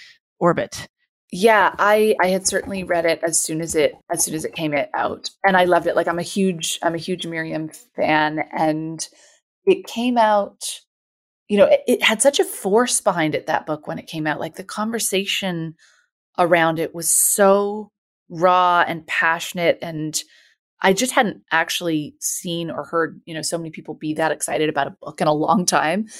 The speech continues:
Speaker 2: So I read it early, and, and it just stuck in me. Like, I just couldn't stop turning over the questions it asked and the way it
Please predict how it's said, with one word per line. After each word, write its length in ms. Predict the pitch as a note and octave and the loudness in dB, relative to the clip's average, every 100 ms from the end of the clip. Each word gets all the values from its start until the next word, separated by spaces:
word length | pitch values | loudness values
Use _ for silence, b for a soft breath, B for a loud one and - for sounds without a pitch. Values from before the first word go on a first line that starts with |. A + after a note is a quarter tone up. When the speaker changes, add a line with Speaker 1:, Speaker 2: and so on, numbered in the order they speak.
| B B | B B
Speaker 2:
So 120 | A3 | 6
I 40 | |
read 200 | G3+ G#3+ | 8 8
it 140 | C#4+ D4+ | 6 4
early, 640 | F#3+ F3+ F3+ E3 D#3 D#3 B B B B _ | 0 2 2 2 2 -2 B B B B _
and, 500 | F#3 F#3 F3+ F3+ F3+ - - _ _ _ _ - | 4 6 4 0 -2 -4 -8 _ _ _ _ 4
and 140 | A3 | 6
it 120 | G3+ | 6
just 400 | - C#4+ - - | 4 2 0 -4
stuck 640 | - - - F3+ F3+ - - | -4 -4 2 4 4 0 -10
in 160 | D#3 | -8
me. 180 | - G#3 | -6 -4
Like, 220 | D#3 D#3 | -2 0
I 80 | E3+ | 0
just 400 | D#3+ G#3+ G#3+ - | 2 0 0 -4
couldn't 260 | - F#3+ - | -2 0 0
stop 600 | - F3+ E3 D#3+ - - | 2 4 4 4 0 -12
turning 320 | - E3 E3+ | -6 -6 -2
over 260 | D#3+ D#3+ D#3+ | -2 -2 -6
the 80 | |
questions 640 | D#3 - D#3 - - D#3+ D#3 | -8 -2 -2 -2 -6 -2 -2
it 80 | |
asked 460 | - D3 D3 - - | 0 -2 -2 -4 -4
and 100 | D#3+ | -2
the 60 | D#3+ | 0
way 260 | D#3+ E3 | 2 4
it 200 | E3 - | 4 0